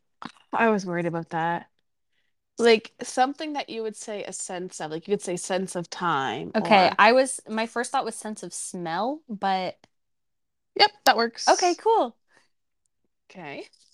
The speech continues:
Speaker 2: Primary bathroom. Mopping.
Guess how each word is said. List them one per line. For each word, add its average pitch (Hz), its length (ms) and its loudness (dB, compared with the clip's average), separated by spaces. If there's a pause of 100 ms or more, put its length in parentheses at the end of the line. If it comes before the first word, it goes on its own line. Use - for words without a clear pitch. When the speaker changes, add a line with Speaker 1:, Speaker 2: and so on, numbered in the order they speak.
(160)
Speaker 2:
Primary 208 480 -6
bathroom. 208 560 -10 (2500)
Mopping. 226 680 -6